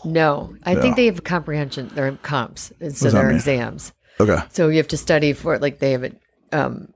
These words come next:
Speaker 1: like, it's like a, um, end of the year midterm. I mean,
Speaker 2: It's like an exam for
Speaker 1: Yeah.
Speaker 2: every class?
Speaker 1: For the, for your first two years and then your second two years.
Speaker 2: Okay, cool.
Speaker 1: Yeah. Yeah.
Speaker 2: So what, it's basically the founda-, it's called, it was,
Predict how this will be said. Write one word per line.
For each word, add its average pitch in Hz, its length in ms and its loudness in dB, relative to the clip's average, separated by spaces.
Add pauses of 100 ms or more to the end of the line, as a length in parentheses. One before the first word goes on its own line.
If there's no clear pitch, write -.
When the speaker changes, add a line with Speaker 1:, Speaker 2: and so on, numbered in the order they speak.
(140)
Speaker 1:
like, 143 240 -2 (200)
it's 147 200 -2
like 139 140 2
a, 117 220 0 (260)
um, 135 240 -8 (240)
end 147 160 0
of 135 80 2
the 127 80 -4
year 120 420 0 (520)
midterm. 127 400 -4
I - 20 -2
mean, 120 440 -4
Speaker 2:
It's - 200 -8
like 120 140 6
an 113 80 6
exam 107 380 4
for - 100 -2
Speaker 1:
Yeah. 131 160 4
Speaker 2:
every 110 160 2
class? 104 320 2 (400)
Speaker 1:
For 170 400 2
the, 147 380 0
for 156 220 -2
your 139 80 -4
first - 360 -2
two 185 160 2
years 175 520 -6
and 147 160 -8
then 135 160 -8
your 127 80 -12
second - 320 -12
two - 120 -16
years. - 440 -18
Speaker 2:
Okay, 92 320 4 (100)
cool. 82 200 4 (220)
Speaker 1:
Yeah. - 140 -8
Yeah. - 60 -16 (180)
Speaker 2:
So - 140 4
what, 113 160 2
it's 110 180 0
basically 110 340 2
the 92 80 0
founda-, 101 460 2
it's 101 220 -4
called, 107 280 2
it 98 160 2 (120)
was, 87 320 0